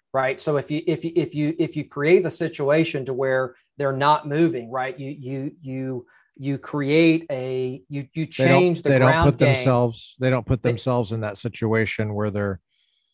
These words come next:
Speaker 2: especially vulnerable to
Speaker 1: That's
Speaker 2: these, uh, these nefarious people that, that's their business to smuggle people in. Is that what you're
Speaker 1: That's,
Speaker 2: saying?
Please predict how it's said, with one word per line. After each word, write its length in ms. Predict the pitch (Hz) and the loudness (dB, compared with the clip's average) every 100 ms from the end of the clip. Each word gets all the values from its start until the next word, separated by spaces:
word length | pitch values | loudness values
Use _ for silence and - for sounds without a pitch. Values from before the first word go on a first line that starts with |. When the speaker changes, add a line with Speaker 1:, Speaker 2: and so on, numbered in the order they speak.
| _ | _
Speaker 2:
especially 720 | - - - 131 120 131 120 113 | -8 -6 0 2 2 2 2 2
vulnerable 600 | 104 113 107 98 107 98 | 2 0 0 -2 -4 -4
to 360 | - 117 113 107 | -4 -4 -2 -2
Speaker 1:
That's 300 | 104 131 107 | 0 0 0
Speaker 2:
these, 300 | 104 98 95 | -2 -4 -4
uh, 420 | 101 98 98 98 - _ | -2 -2 -2 -4 -8 _
these 460 | 101 101 95 - - _ _ _ _ _ _ | -4 -4 -4 -8 -18 _ _ _ _ _ _
nefarious 640 | 120 113 143 131 127 117 - | -2 0 4 4 4 2 2
people 440 | 135 123 123 113 | 2 2 2 2
that, 180 | 104 101 | 0 -4
that's 360 | 113 101 117 - | -6 -4 -4 -2
their 160 | 117 101 | -2 -2
business 640 | 87 127 110 113 104 - | 2 2 2 0 -2 -4
to 100 | 104 | -10
smuggle 540 | - - 113 110 104 | -8 -2 0 2 -2
people 420 | - 110 - 95 98 | -2 -2 -2 -2 -2
in. 320 | 104 120 123 | -2 -2 -4
Is 60 | - | -6
that 140 | 104 | -6
what 80 | 107 | -4
you're 140 | 104 | -4
Speaker 1:
That's, 100 | 110 | -4
Speaker 2:
saying? 200 | 110 104 | -4 -6